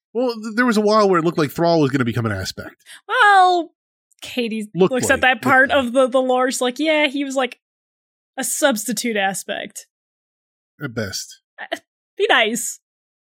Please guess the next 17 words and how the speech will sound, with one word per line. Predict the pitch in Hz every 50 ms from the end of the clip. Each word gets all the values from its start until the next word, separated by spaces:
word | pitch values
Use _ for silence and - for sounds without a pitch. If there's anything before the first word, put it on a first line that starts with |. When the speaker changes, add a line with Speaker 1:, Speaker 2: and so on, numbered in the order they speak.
| _ _ _
Speaker 1:
Well, | 269 285 403 - -
he's, | 196 190 254 349 339 - - - - _ _ _ _ _ _ _ _ - -
he's, | 208 247 269 269 339
he's | - 180 180 233 233 214 220
a, | 226 214 202 190 190 185 - _ _ _ _ _ _ _
he's | 135 131 131
a | 139 135 123 110 95 98
very | 123 175 202 247 254
gifted | 202 208 220 220 - 202 170 -
shaman. | - 185 156 131 107 92 90
Don't | 87 123 170
get | 220 226
me | 202 190
wrong. | 165 143 120 101 90 - -
He, | 123 123 123 123 123
Speaker 2:
I |
Speaker 1:
he | 117